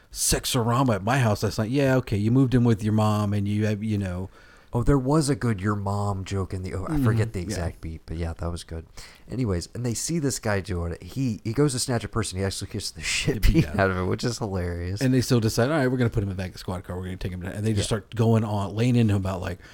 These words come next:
Speaker 1: "Oh, you better hope you don't ever run into Action Jackson. He
Speaker 2: Yeah.
Speaker 1: is,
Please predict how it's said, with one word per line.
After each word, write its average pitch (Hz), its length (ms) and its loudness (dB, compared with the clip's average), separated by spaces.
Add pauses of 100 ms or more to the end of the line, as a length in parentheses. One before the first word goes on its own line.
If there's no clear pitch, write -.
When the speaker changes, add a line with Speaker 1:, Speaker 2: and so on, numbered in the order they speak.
(220)
Speaker 1:
"Oh, 95 120 -4
you 104 100 -2
better 120 200 2
hope 113 180 4
you 104 40 2
don't 101 140 2
ever 110 160 0
run 101 140 0
into 92 160 -4
Action 90 320 -6
Jackson. 101 440 -10 (140)
He 107 140 -4
Speaker 2:
Yeah. 98 160 -2
Speaker 1:
is, 92 320 -8